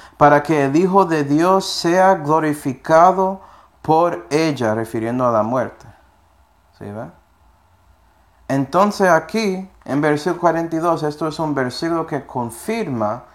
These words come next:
que Jesús está diciendo claramente que Él es el Hijo de Dios. Otra vez, escucha a esas personas que dicen que Jesús nunca dijo que Él es Dios, o Él nunca dijo que Él es el Hijo de Dios. No, Él,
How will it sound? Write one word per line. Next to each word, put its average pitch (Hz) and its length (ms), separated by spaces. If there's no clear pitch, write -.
que 147 180
Jesús 196 720
está 160 320
diciendo 156 680
claramente 151 680
que 117 140
Él 113 100
es 113 140
el 110 100
Hijo 104 180
de 104 120
Dios. - 400
Otra 151 420
vez, 165 400
escucha 165 380
a 175 60
esas 175 220
personas 170 460
que 156 120
dicen 165 320
que 156 100
Jesús 151 360
nunca 170 300
dijo 165 260
que 170 140
Él 156 80
es 139 180
Dios, 170 440
o 135 140
Él 147 100
nunca 165 300
dijo 170 260
que 160 120
Él 147 80
es 156 140
el 156 120
Hijo 165 180
de 143 140
Dios. 151 540
No, 123 240
Él, 147 400